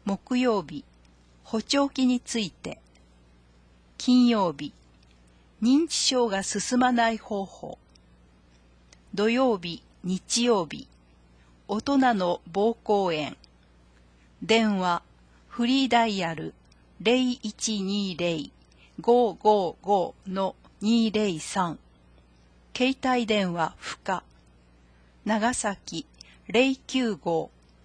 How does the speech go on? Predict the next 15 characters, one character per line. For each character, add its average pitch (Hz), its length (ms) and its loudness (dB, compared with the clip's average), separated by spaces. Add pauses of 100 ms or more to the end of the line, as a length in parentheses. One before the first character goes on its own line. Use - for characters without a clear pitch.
(180)
八 233 380 -2
二 262 260 2
六 196 340 -4
の 170 240 -4 (280)
五 220 320 6
五 190 400 -4 (120)
一 185 380 -6
一。 - 360 -10 (840)
佐 208 220 -2
世 233 220 -2
保、 175 240 -4 (580)
零 247 260 4
九 240 320 -4
五 190 360 -2
六 180 440 -6